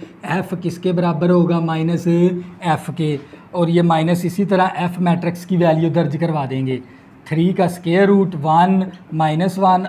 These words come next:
और टू का square रूट। Minus को ज़रब करवाएंगे, माइनस थ्री माइनस वन प्लस वन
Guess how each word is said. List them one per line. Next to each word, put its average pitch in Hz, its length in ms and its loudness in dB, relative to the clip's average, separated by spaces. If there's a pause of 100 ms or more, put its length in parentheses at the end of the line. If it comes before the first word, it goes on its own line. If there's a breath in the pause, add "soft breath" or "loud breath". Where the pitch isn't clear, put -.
और 180 320 0
टू 175 200 0 (100)
का 175 440 0 (180 loud breath)
square 170 440 0
रूट। 120 300 -6 (400 loud breath)
Minus 160 380 0
को 190 120 0
ज़रब 165 300 0
करवाएंगे, 180 400 2
माइनस 175 440 -2 (140)
थ्री 180 460 -2 (440 loud breath)
माइनस 165 640 -2
वन 175 440 0 (400)
प्लस 175 420 2
वन 185 460 0